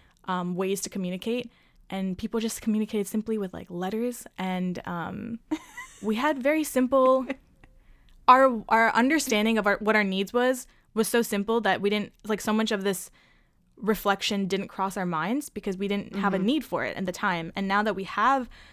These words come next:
Speaker 1: much more progress and much more growth in all realms of society, we also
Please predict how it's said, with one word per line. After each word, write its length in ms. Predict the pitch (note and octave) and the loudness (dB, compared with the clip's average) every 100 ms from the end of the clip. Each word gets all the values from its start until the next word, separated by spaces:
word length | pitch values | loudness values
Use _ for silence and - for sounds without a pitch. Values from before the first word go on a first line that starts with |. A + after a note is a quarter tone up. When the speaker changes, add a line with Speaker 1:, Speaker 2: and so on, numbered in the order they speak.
| - - | -14 -6
Speaker 1:
much 220 | G3+ - | -4 -4
more 100 | F3+ | -6
progress 600 | - F3+ E3+ F3 F#3 - F#3+ | -4 -4 -2 -4 -4 -8 -6
and 120 | F#3 | -6
much 200 | F3 - | -6 -6
more 140 | F3 | -8
growth 500 | E3+ F3+ F3 F3 F3 - | -6 -4 -2 -4 -6 -10
in 280 | F3+ E3+ E3 | -8 -6 -6
all 280 | - F#3+ G3 | -2 0 0
realms 320 | F#3 F3 F3+ | -2 -4 -6
of 80 | F3+ | -8
society, 640 | F3+ F3+ E3+ E3 E3+ E3+ - - _ _ _ _ _ _ _ _ _ - | -12 -4 -2 -2 -4 -10 -12 -18 _ _ _ _ _ _ _ _ _ -10
we 280 | G3+ G3 - | -6 -4 -2
also 440 | G3+ G3 G3+ F#3+ | 0 0 0 0